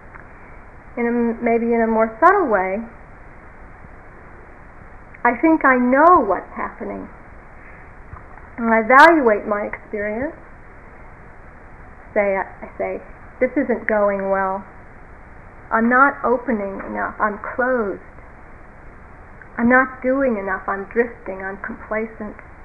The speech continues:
We have these ways of evaluating our experience,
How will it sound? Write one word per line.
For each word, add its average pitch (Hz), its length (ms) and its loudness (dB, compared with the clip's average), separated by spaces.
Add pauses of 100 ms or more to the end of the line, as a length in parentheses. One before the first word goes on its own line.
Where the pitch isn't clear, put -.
(420)
We 226 100 -10
have 269 280 -2
these 240 240 -4 (480)
ways 247 320 0
of 220 80 -8
evaluating 220 880 2
our 202 160 -4
experience, 202 560 -6